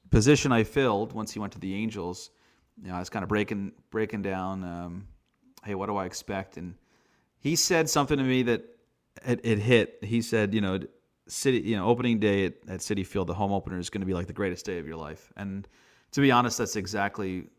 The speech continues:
what it was. Um, I'd done some spring training games. Obviously, we had started on the road, um, in Miami and Milwaukee. But when, once I got to Citi Field and felt the energy and the vibe of New York,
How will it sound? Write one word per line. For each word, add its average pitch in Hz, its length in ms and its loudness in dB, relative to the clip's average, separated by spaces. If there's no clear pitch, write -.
what 95 180 -6
it 76 80 -10
was. 85 480 -12
Um, 87 420 -10
I'd 117 160 -2
done 117 140 0
some 110 140 -6
spring 107 180 -6
training 113 300 -2
games. 104 240 -2
Obviously, 101 420 2
we 95 140 -2
had 90 100 -2
started 98 300 -2
on 90 120 -4
the 87 120 -8
road, 117 500 0
um, 90 460 -8
in 92 100 -8
Miami 98 360 -4
and 95 100 -8
Milwaukee. 95 480 -4
But 87 240 -12
when, 98 260 -12
once 107 180 -14
I 98 60 -8
got 101 320 -2
to 110 60 -14
Citi 104 320 -6
Field 101 340 -4
and 95 100 -6
felt 104 320 -8
the - 160 -8
energy 107 420 -8
and 110 80 -8
the 95 60 -10
vibe 90 380 -4
of 90 180 -10
New 95 120 -6
York, 98 400 -4